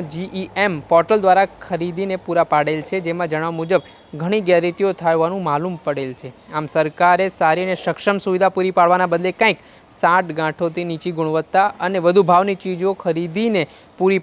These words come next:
પાડવામાં આવી હોય તેવી લોકવાયકાઓ માલુમ પડી છે, તેવું સંજય મહિડા પોતાના પત્રમાં જણાવી રહ્યા છે. સાથે તેમણે કહ્યું, આવી ખરીદી માટે તાલુકા કક્ષાએ સક્ષમ પત્તા અધિકારીઓને વિશ્વાસમાં લેવાનું કંઈ ધ્યાને મૂકવાનું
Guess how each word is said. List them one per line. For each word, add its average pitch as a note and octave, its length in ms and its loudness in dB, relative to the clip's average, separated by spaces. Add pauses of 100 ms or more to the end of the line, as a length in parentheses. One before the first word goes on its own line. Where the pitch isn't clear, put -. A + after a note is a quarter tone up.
પાડવામાં D#3+ 440 2
આવી D#3+ 200 0
હોય F3+ 160 2
તેવી F3+ 240 -4
લોકવાયકાઓ D#3 880 0 (460)
માલુમ F#3 420 2
પડી F#3+ 220 -2
છે, G#3+ 80 -2
તેવું G3+ 180 -6
સંજય F3 320 -4
મહિડા E3+ 400 2
પોતાના E3+ 240 0
પત્રમાં D#3+ 440 -4
જણાવી C#3+ 280 0
રહ્યા C#3 160 0
છે. F3+ 60 -4
સાથે F3+ 280 2
તેમણે F#3 240 -2
કહ્યું, G3 200 2 (340)
આવી A#3+ 160 4
ખરીદી A3+ 380 2
માટે G3 340 2
તાલુકા F3+ 320 4
કક્ષાએ G3 320 -2
સક્ષમ G#3 500 -2
પત્તા F3+ 260 4
અધિકારીઓને F3+ 520 2
વિશ્વાસમાં F#3+ 540 -2
લેવાનું F3 340 -2
કંઈ F3+ 160 -4
ધ્યાને E3+ 220 -6
મૂકવાનું G3+ 540 0